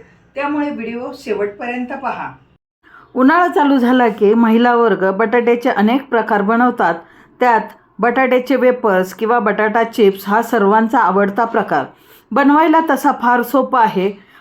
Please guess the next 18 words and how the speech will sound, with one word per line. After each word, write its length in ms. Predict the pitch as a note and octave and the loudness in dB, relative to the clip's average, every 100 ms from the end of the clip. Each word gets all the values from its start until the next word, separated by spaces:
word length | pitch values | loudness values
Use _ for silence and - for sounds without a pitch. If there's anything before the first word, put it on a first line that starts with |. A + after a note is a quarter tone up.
| - | -2
पण 160 | C4 C4+ | 2 2
काही 260 | C4 A#3+ | 2 2
वेळा 280 | C#4 C#4 C#4 | 2 2 2
काय 260 | C4+ C4 C4 | 0 0 2
होतं, 280 | B3 A#3 | 2 2
बटाट्याचे 420 | A3 B3+ D#4+ D#4+ D#4+ | 0 0 0 0 0
वेफर्स 400 | C4 - A#3+ B3 | 0 2 0 0
वाळल्यानंतर 560 | A3+ G#3+ A3+ A#3+ A#3+ B3+ | 0 2 2 0 0 0
काळे 280 | B3 G3 | 0 0
पडतात 400 | G#3+ A3+ G3+ F#3 G3 | 0 0 0 -2 0
किंवा 200 | G#3 G#3 | 0 2
लाल 240 | G#3 A3 B3+ | 4 4 2
होतात, 400 | A#3 A3+ F#3+ E3 - - _ _ _ _ _ - | 0 0 0 0 -4 -20 _ _ _ _ _ 0
तळल्यानंतर 840 | C4+ C#4 D4 C#4+ B3 A3+ G3 F#3+ G3 _ _ - | 2 4 4 4 2 2 2 0 -4 _ _ -2
कडक 280 | - D4+ D#4+ | 0 2 2
लागतात, 460 | B3 G3 - F#3 F#3+ B3+ | 0 0 -2 -2 -2 0
पिवळसर 480 | C4 C#4 C#4 D4 | 2 2 2 0
दिसतात 500 | B3+ B3+ - - E3 | 2 0 0 -2 -2